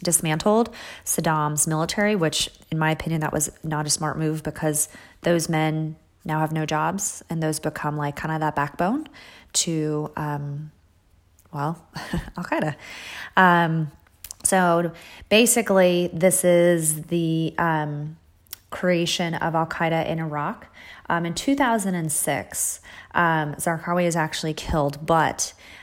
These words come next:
um, his lasting legacy is, is the creation of isis and its first I S I, which is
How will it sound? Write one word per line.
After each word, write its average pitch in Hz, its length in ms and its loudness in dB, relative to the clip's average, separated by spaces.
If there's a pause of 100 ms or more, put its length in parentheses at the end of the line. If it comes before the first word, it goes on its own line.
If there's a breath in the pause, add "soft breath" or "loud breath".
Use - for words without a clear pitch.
(120 loud breath)
um, 151 300 0
his 170 260 -6
lasting 175 420 0
legacy 151 520 -2
is, 147 680 -4
is 143 400 -4
the 156 220 -4
creation 147 560 -4
of 143 400 -2
isis 147 400 0
and 147 80 -4
its 147 140 -2
first 165 360 -2 (440 loud breath)
I 170 140 2
S 175 200 0
I, 151 320 2
which 151 180 -4
is 147 440 0